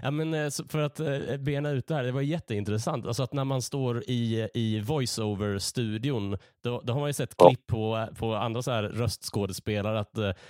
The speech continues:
Speaker 1: de, eh,
Speaker 2: Mm.
Speaker 1: liksom viftar med armarna och, eh,
Speaker 2: Ja, ja.
Speaker 1: s-, liksom, eh,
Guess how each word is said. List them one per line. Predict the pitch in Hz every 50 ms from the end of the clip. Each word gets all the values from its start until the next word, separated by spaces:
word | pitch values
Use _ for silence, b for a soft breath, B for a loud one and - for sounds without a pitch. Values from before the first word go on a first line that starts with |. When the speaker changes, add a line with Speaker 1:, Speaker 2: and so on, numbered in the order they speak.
| b b b b
Speaker 1:
de, | - 110 110 107 101 101
eh, | 101
Speaker 2:
Mm. | 98 98 - - - - - 202 -
Speaker 1:
liksom | 107 104 110 107 95
viftar | 104 147 135 - - - - 117 110
med | 104 107 107 -
armarna | 117 120 127 123 123 120 110 107 101 101 101 104 110 110 113 110 107 104
och, | 98 107 113 104 104 104 104 104 101
eh, | 98 98 98 101 98 92
Speaker 2:
Ja, | - 98 151 180 139
ja. | 95 76 - -
Speaker 1:
s-, | - - - -
liksom, | - - 110 98 - 113 104 107 107
eh, | 107 107 104